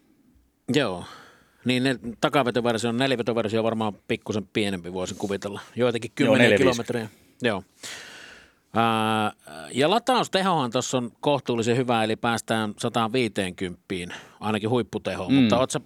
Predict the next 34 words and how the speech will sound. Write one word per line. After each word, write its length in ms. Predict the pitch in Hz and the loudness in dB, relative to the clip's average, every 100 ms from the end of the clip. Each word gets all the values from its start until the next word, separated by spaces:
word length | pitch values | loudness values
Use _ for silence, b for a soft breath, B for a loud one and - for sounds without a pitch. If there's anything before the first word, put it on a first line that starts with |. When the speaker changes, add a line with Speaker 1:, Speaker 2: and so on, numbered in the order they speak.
| - | -2
Speaker 1:
ku-, 180 | 160 135 | 0 0
miten 340 | 156 160 151 | 0 0 0
se, 80 | 143 | -2
miten, 320 | 139 156 151 | -2 -2 -2
minkälainen 440 | 139 156 156 151 | -4 0 0 2
latauskurvi, 720 | 160 160 139 127 - 156 135 113 | 0 0 -2 -2 0 0 2 0
koska 280 | 107 - 110 | -2 -4 -2
sehän 220 | 117 113 | 0 0
aika 240 | 113 113 | 0 0
usein 280 | 113 120 110 | 0 -2 -2
poikkeaa 440 | 120 107 - 110 | -2 -2 -2 -2
siitä, 320 | 104 107 98 98 | -2 -2 -2 -4
että, 240 | - 107 B B B B B B | -2 -4 B B B B B B
että 160 | 101 107 | -4 2
vaikka 240 | 127 - | 2 2
siellä 180 | 127 127 | 0 2
huippulukemat 960 | 143 151 - 135 - 135 139 135 123 - | 2 0 -2 -4 -2 -4 0 0 0 0
olisi 220 | 131 127 | 0 0
yh-, 120 | 135 - B B B - | -2 -6 B B B -4
mitä, 260 | 123 - | -2 -2
mitä 280 | 127 143 135 | -2 0 2
tahansa, 460 | 143 143 135 107 107 | 2 2 2 0 -2
niin 140 | 101 | -2
sitten, 340 | 107 - 104 92 _ | -4 -2 -4 -4 _
sitten 220 | - 120 - | -6 -4 -2
tavallaan 420 | 113 110 110 107 | 0 0 0 0
se 80 | 113 | -2
niinku 240 | 110 117 | -2 0
latauskäyrä 840 | 123 - 110 - 147 135 110 104 | 2 2 0 0 -2 0 0 -2
on 100 | 101 | -2
se 100 | 98 | -4
juttu, 260 | 107 - 101 | -4 -4 -8
mikä 280 | 95 98 92 | -4 -4 -4
sen 200 | 98 | -6